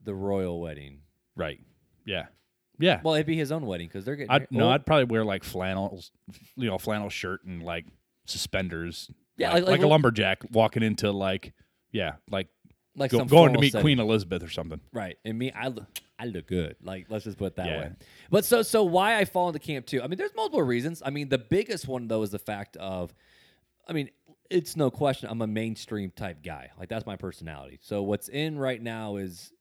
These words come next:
Speaker 1: is n-, normally is not something I go, "Really?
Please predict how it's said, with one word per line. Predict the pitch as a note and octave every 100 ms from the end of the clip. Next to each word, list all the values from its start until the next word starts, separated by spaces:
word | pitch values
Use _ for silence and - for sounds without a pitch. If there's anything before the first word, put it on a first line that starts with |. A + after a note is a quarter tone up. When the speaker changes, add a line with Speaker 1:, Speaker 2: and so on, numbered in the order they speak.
| _ A2+
Speaker 1:
is | G#2+ F#2 -
n-, | B2+ B2
normally | C3+ C3+ C3+ B2+ A#2
is | G#2+
not | A2+
something | G2+ F#2
I | F#2
go, | F2 E2+ E2 _ _ _ _ _ _ _ _ _ -
"Really? | F2 G2 A#2+